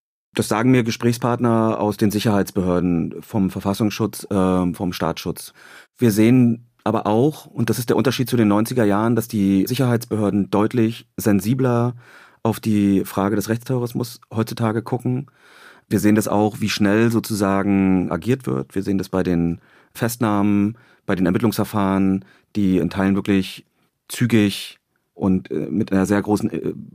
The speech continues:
ja, Vehemenz irgendwie, ähm, äh, stattfinden.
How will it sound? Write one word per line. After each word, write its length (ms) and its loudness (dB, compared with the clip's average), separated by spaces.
ja, 180 0
Vehemenz 420 4
irgendwie, 480 0
ähm, 640 -2
äh, 100 -2
stattfinden. 800 0